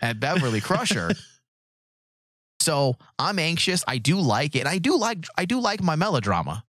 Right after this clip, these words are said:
Speaker 2: And I do too, especially since it ties so narratively well to what originally, as funny as it sounds, one of the bright spots of season one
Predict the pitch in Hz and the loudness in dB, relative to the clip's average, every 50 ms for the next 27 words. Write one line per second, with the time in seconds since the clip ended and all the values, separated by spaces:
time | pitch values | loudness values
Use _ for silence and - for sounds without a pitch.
0 | _ - - - 277 294 - 262 262 277 254 294 294 247 - - 285 294 240 170 | _ -6 -4 -4 -4 -2 -2 -2 -2 0 2 2 2 2 2 0 2 4 4 4
1 | 143 139 - - 196 175 - - 285 269 - 294 262 - 277 247 - 226 170 156 | 4 2 0 0 0 0 2 0 0 0 2 0 0 0 -2 -2 -2 -2 -2 -4
2 | - - 180 185 185 160 - - - 165 160 151 151 151 156 160 156 156 139 139 | -4 -2 0 0 2 2 2 2 2 2 2 4 4 4 4 4 2 2 2 2
3 | 143 135 127 131 135 135 127 127 120 - - - - - _ _ _ - - 143 | 2 4 4 4 4 4 2 0 0 -4 -10 -20 -20 -20 _ _ _ 0 2 2
4 | 135 127 123 127 131 139 139 139 - _ _ _ _ _ _ _ _ _ _ _ | 2 2 2 2 4 4 4 2 0 _ _ _ _ _ _ _ _ _ _ _
5 | - - 143 143 185 277 285 285 277 240 196 165 151 151 143 143 131 - - - | 0 2 4 4 4 4 2 2 2 2 4 4 4 4 4 2 0 -2 -6 -14
6 | - - - 233 294 269 - 180 147 - 233 190 135 117 123 131 135 147 175 202 | -8 -4 -2 0 0 0 0 0 0 0 0 0 0 2 2 4 4 4 2 0
7 | 196 165 - 165 185 226 220 - - - 139 143 143 - - 127 - - - 151 | 0 0 0 0 0 0 0 -2 -2 0 2 2 2 2 0 0 0 2 2 2
8 | 143 143 156 147 156 202 233 196 139 123 123 123 | 2 2 4 4 4 2 2 2 2 2 0 -4